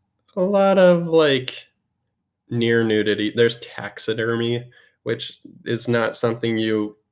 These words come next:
often see in a kid's film. There's taxidermy in, like, uh, Psycho as well, and that's a lot scarier, but the taxidermy in this one also gives you this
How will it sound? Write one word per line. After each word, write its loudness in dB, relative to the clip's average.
often -2
see -6
in -2
a -4
kid's -4
film. -4
There's 0
taxidermy 2
in, 0
like, -4
uh, -8
Psycho -2
as -4
well, 0
and -4
that's -4
a -2
lot 0
scarier, 2
but 0
the -4
taxidermy 2
in -2
this -4
one -2
also -4
gives -6
you -2
this -8